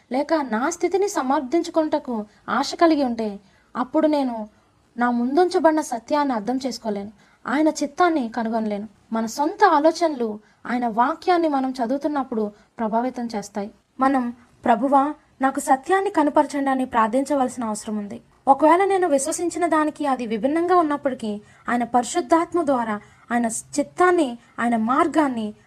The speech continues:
ఆయన బయలుపరుస్తారు. ప్రకటన గ్రంథం దేవుని నమ్మకమైన ప్రజలను వివరిస్తుంది. వారు ఏది ఏమైనా సత్యాన్ని అంటిపెట్టుకొని ఉంటారు.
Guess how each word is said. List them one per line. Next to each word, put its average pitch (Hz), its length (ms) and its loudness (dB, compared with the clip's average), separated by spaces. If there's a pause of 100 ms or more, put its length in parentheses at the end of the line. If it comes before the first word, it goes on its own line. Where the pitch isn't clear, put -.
(100)
ఆయన 220 120 -4
బయలుపరుస్తారు. 208 800 -6 (260)
ప్రకటన 302 380 4
గ్రంథం 269 420 0 (320)
దేవుని 302 520 2
నమ్మకమైన 285 680 0
ప్రజలను 254 480 0
వివరిస్తుంది. 220 580 -6 (520)
వారు 269 280 6
ఏది 294 400 2
ఏమైనా 320 640 2 (280)
సత్యాన్ని 359 600 2
అంటిపెట్టుకొని 269 540 0
ఉంటారు. 208 340 -6